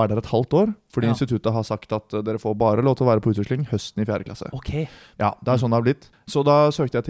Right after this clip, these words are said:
Speaker 1: til, eh, Italia, fordi det var vel kanskje dit jeg fant ut av at jeg hadde nest mest lyst til å dra. Forhåpentligvis så skal jeg til, eh, Bologna da. Kommer
Speaker 2: Hvordan landet du på Bologna?
Speaker 1: Jeg tenkte Italia er kult.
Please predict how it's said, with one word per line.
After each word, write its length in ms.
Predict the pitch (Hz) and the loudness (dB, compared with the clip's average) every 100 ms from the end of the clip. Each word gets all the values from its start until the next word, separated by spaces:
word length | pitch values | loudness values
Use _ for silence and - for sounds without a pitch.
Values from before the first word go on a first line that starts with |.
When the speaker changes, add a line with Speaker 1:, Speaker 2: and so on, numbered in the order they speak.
| 123 | -2
Speaker 1:
til, 220 | 127 123 | -2 -2
eh, 560 | 123 123 123 120 120 120 | 0 0 0 -2 -4 -6
Italia, 320 | 120 117 160 | -2 0 0
fordi 160 | 214 151 | 0 2
det 60 | 131 | 2
var 160 | 123 120 | 2 0
vel 60 | |
kanskje 260 | 127 110 117 | -2 -4 -4
dit 140 | 110 | -4
jeg 340 | 117 110 110 107 | 0 2 2 2
fant 240 | 110 101 | -2 0
ut 180 | 104 - | 0 0
av 100 | 107 | -2
at 60 | 110 | -2
jeg 80 | 110 | 0
hadde 180 | 104 104 | 0 0
nest 220 | 147 - | -2 0
mest 160 | 147 - | -2 0
lyst 160 | 139 - | -2 2
til 80 | |
å 80 | 139 | 2
dra. 320 | 147 208 233 - - | 4 2 -2 -10 -2
Forhåpentligvis 760 | 165 139 120 160 175 175 208 | 4 6 4 2 2 2 2
så 180 | - 160 | -2 -6
skal 200 | - 123 120 | 0 0 0
jeg 40 | |
til, 340 | 139 123 123 120 | -2 -2 -2 -2
eh, 360 | 120 120 117 | 0 -2 -2
Bologna 840 | 110 107 107 127 104 101 101 117 113 | -6 -2 2 4 2 0 -4 -4 -4
da. 40 | - _ - | -8 _ -2
Kommer 180 | 143 160 | 2 2
Speaker 2:
Hvordan 100 | 160 | 2
landet 220 | 123 151 | 2 0
du 60 | |
på 360 | 143 123 120 113 | 0 0 2 0
Bologna? 280 | 120 160 180 - - _ _ _ | -2 -4 -6 -10 -20 _ _ _
Speaker 1:
Jeg 200 | 151 165 | 4 4
tenkte 720 | 185 131 - 135 131 131 127 131 | 4 0 2 4 4 4 2 0
Italia 400 | - 117 107 117 | 0 2 4 2
er 40 | |
kult. 400 | - 156 - | 2 -2 -4